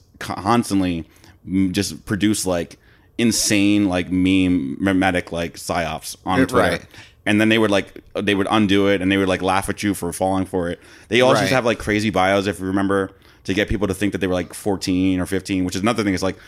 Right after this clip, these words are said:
Speaker 1: none of them, they're all, like, twenty something.
Speaker 2: <laughs>
Speaker 1: Like, they all had, like, bios that said they were, like, fourteen-year-old girls, or they
Speaker 2: Right.
Speaker 1: were, like, doing, like, cistification, trans, and now they're, now they become, like, they, they were running psyops all day for fun. Again, this is also, like, twenty nineteen, twenty twenty.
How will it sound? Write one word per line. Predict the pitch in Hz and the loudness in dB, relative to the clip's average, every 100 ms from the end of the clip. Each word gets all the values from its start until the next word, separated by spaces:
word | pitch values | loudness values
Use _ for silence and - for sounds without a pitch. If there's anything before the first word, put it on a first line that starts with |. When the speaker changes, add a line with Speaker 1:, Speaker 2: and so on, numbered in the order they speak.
| - | -4
Speaker 1:
none | 117 143 | 0 2
of | |
them, | 143 107 | 2 2
they're | 120 | 2
all, | 131 | 2
like, | 156 - | 0 -2
twenty | 107 104 | -2 0
something. | 85 80 78 143 | 0 -4 -6 -2
Speaker 2:
<laughs> | 208 | 0
Speaker 1:
Like, | 104 - - - - | 0 -2 -6 -12 -2
they | 113 | 2
all | 131 | 4
had, | 139 143 | 4 2
like, | 135 | 2
bios | 95 107 185 | 2 2 2
that | 95 | -2
said | - 110 | -4 -2
they | 107 | 0
were, | 95 | 0
like, | 92 | -2
fourteen-year-old | - - 107 104 98 92 | -6 -6 -4 0 0 0
girls, | 92 90 90 87 - - - | -2 -2 -2 -4 -10 -20 -12
or | - 95 | -2 0
they | 98 | 2
Speaker 2:
Right. | 101 | 2
Speaker 1:
were, | |
like, | 98 95 78 | 2 0 0
doing, | 104 101 95 | 2 4 2
like, | 90 | 0
cistification, | - 101 - 92 95 92 98 95 90 87 | -2 -4 -4 -6 -4 -2 -2 0 0 -2
trans, | - 98 92 92 90 | -2 -2 0 -2 -2
and | 87 | -4
now | 87 | -2
they're, | 90 87 87 - - - | -2 -2 -6 -10 -18 -6
now | 92 | -2
they | 92 | 0
become, | 95 104 | 0 -2
like, | 101 98 | -2 0
they, | 123 - 78 - | 0 -2 -12 -8
they | 107 117 | 0 2
were | 123 123 | 4 2
running | 98 95 127 117 | 2 2 2 2
psyops | 95 95 90 | 0 0 -2
all | - 92 | -2 0
day | 90 78 - | 0 -2 -8
for | - | -10
fun. | 90 85 80 | -4 -4 -6
Again, | 87 87 92 | -6 -2 -2
this | 92 | -2
is | 107 | -2
also, | 110 113 | -2 -2
like, | 95 80 _ _ _ _ _ _ - - | -4 -4 _ _ _ _ _ _ -20 -12
twenty | - 110 | 0 2
nineteen, | 101 92 92 | 4 2 0
twenty | 98 87 | 0 0
twenty. | 82 90 80 | 0 -2 -2